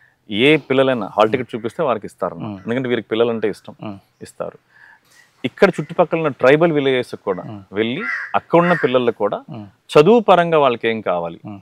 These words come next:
Speaker 1: అంటే నోట్బుక్స్ కానివ్వండి,
Speaker 2: ఉమ్.
Speaker 1: ఆ, ఎగ్జామ్ రాసే ప్యాడ్స్ కానివ్వండి, ఆ, పెన్సిల్స్, పెన్స్, ఎరేజర్స్ ఇలాంటివి వారికి చేస్తున్నాం అన్నమాట.
Speaker 2: చేస్తున్నారా?
Speaker 1: చేస్తున్నాం.
Speaker 2: ఉమ్.
Speaker 1: అది అంటే ఇక్కడ ఏంటంటే మాకు శక్తి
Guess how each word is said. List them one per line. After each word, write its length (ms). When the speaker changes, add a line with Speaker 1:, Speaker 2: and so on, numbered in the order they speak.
Speaker 1:
అంటే 140
నోట్బుక్స్ 440
కానివ్వండి, 500
Speaker 2:
ఉమ్. 400
Speaker 1:
ఆ, 120
ఎగ్జామ్ 320
రాసే 200
ప్యాడ్స్ 340
కానివ్వండి, 480
ఆ, 80
పెన్సిల్స్, 680
పెన్స్, 280
ఎరేజర్స్ 500
ఇలాంటివి 440
వారికి 640
చేస్తున్నాం 680
అన్నమాట. 140
Speaker 2:
చేస్తున్నారా? 400
Speaker 1:
చేస్తున్నాం. 460
Speaker 2:
ఉమ్. 120
Speaker 1:
అది 120
అంటే 140
ఇక్కడ 160
ఏంటంటే 340
మాకు 480
శక్తి 580